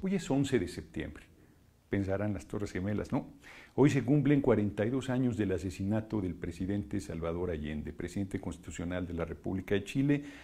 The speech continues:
hombre honesto, humano, generoso, comprometido, que pagó con su vida el compromiso con el pueblo de Chile. Ganó una elección constitucional en un país con una larga tradición democrática, aunque le habían hecho un fraude. Él fue cuatro veces candidato a la presidencia, ganó en la cuarta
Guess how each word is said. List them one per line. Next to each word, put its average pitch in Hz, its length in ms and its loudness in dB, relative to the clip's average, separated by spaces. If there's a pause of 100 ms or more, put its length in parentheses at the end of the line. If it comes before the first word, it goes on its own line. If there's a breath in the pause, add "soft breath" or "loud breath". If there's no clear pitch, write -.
(200 loud breath)
hombre 120 300 6
honesto, 139 480 6
humano, 131 560 2 (260 loud breath)
generoso, 120 640 6
comprometido, 110 720 2
que 110 100 0
pagó 117 400 4
con 113 140 4
su 107 180 -4
vida 117 240 2
el 98 100 2
compromiso 92 600 -4
con 82 160 -6
el 78 120 -8
pueblo 80 340 -6
de 73 120 -10
Chile. 80 340 -10
Ganó 90 320 0
una 120 260 6
elección 85 340 -4
constitucional 110 880 0 (340 loud breath)
en 135 120 6
un 156 160 6
país 165 320 8
con 139 180 4
una 151 220 4
larga 127 500 2
tradición 95 560 -2
democrática, 87 920 -2 (280 loud breath)
aunque 92 320 -2
le 92 80 2
habían 104 240 4
hecho 104 240 0
un 98 60 2
fraude. 101 320 4
Él 95 60 0
fue 104 180 0
cuatro 120 360 4
veces 101 260 2
candidato 92 420 0
a 92 40 2
la 92 120 -2
presidencia, 104 560 0
ganó 92 180 2
en 95 80 2
la 87 120 0
cuarta - 460 4